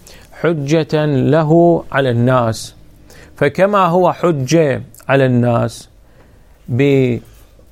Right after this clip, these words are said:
من الله تعالى، جعل الفقيه أيضًا حجة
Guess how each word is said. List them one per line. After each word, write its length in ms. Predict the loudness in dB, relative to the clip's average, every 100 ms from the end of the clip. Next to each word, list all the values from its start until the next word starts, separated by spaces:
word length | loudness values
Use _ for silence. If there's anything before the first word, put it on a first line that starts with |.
| -20 -6 -2 0 -2 -2 -2 -2 0 0
من 220 | 0 0
الله 400 | 0 0 0 0
تعالى، 640 | -2 -4 -2 0 0 0 -2 -8 _ _ -20 -20 -14 -6
جعل 420 | -2 -2 0 0
الفقيه 720 | -2 0 -2 0 2 2 0
أيضًا 320 | 0 0 -2
حجة 720 | -2 -4 0 -2 -2 -4 -4